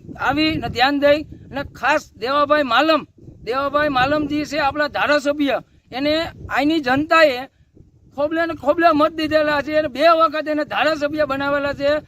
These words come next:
અને એને મંત્રી પદમાંય બેસાડેલા છે અહીંની જનતાએ, કે કેશોદની જનતાએ એને એટલું ખોબલે ને ધોબલે મત દીધા. તો હું દેવાભાઈ માલમને હાથ જોડીને નમ્ર વિનંતી કરું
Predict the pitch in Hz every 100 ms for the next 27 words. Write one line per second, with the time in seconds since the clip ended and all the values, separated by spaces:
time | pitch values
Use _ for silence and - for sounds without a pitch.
0 | _ - - 294 311 294 269 262 330 330
1 | 311 302 311 320 285 285 285 294 294 254
2 | 294 254 285 320 240 277 320 339 277 202
3 | _ _ - 285 294 - 254 294 302 311
4 | 285 262 285 294 277 277 294 254 285 294
5 | 269 294 320 - - _ - _ _ 269
6 | 294 302 262 285 294 262 269 285 294 294
7 | 277 277 262 277 277 269 247 269 285 277
8 | 285 - - - - 285 277 269 277 285
9 | 254 269 285 269 285 294 285 262 285